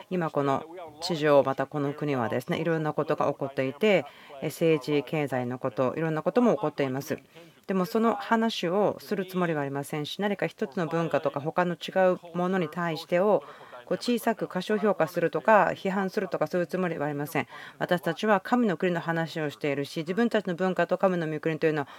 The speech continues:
今すごく違ってると思うんです。ですから私たちはその高い道を選ぶ。神様が豊かさの話をしている時にそのことをちゃんと聞かなければならないと思うんです。え、クリスさんがですね、その豊かさと富という話もしてくれましたけども、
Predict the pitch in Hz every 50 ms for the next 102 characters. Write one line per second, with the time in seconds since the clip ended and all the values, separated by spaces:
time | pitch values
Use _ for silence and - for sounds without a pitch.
0 | - - - 233 233 208 202 - 233 254 - 202 - - 165 160 160 160 - 165
1 | 147 - 131 131 135 139 135 123 120 117 - - - - 139 - - 160 170 175
2 | 185 175 - - 170 160 151 151 147 - 160 160 - 165 156 - - - 233 254
3 | 233 - - 165 160 - - 202 - - 285 277 247 202 170 - - - 151 147
4 | - - 156 156 165 156 131 127 - - - - - - - - - _ _ _
5 | - - - _ _ - - - _ _ _ _ - - 233 233 233 220 - -
6 | 196 190 190 196 - 269 269 240 233 - 269 262 285 285 269 - 226 185 190 160
7 | 170 165 165 - - 175 165 160 - 175 160 147 165 151 165 156 - 185 190 180
8 | 185 170 - 156 - 180 175 160 165 170 - 190 175 175 160 - 160 147 139 151
9 | 143 143 147 147 139 143 139 135 - 175 156 151 139 135 123 117 113 - - -
10 | - - - - - 170 165 - 196 175 165 151 - 151 143 139 139 123 139 139
11 | - - 190 175 - 175 160 147 135 - - - - - - - 180 185 - 170
12 | 170 - 160 156 - 151 151 - _ - 254 247 226 180 131 107 - - - -
13 | _ _ _ _ _ _ - - 220 196 160 - 143 139 151 147 139 - 156 147
14 | 143 - 160 - 160 151 147 147 143 147 - 151 143 151 151 185 202 202 185 147
15 | 120